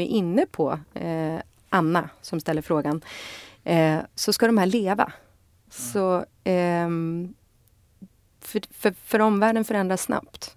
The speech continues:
Speaker 1: och
Speaker 2: Mm.
Speaker 1: då måste också vårt agerande och vårt beteende faktiskt anpassas ut, utefter det.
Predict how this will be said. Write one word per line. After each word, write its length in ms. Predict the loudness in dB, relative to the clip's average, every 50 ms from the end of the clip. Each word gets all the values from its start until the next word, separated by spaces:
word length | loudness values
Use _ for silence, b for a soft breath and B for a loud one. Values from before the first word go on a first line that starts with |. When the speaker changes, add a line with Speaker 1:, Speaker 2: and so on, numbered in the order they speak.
| -20 -10
Speaker 1:
och 120 | -8 -8 -8
Speaker 2:
Mm. 100 | -6 -2 0
Speaker 1:
då 160 | 0 2 2
måste 300 | 2 0 -2 -4 -6 -8
också 200 | -8 -6 -6 -4
vårt 300 | -2 -2 -2 -2 -4 -6
agerande 520 | -4 0 0 2 2 2 0 0 -2 -2
och 80 | -4 -2
vårt 220 | -4 -4 -6 -6
beteende 580 | -10 -8 -4 -4 -2 -2 -2 -2 -4 -4 -6 -6
faktiskt 500 | -6 -8 -8 -8 -8 -10 -10 -10 -10 -6
anpassas 640 | -6 -6 -6 -4 -6 -8 -8 -6 -8 -10 -10 -8 -10
ut, 180 | -12 -12 -10 -12 -12 -6
utefter 400 | -6 -4 -4 -2 -4 -6 -6 -10
det. 100 | -10 -10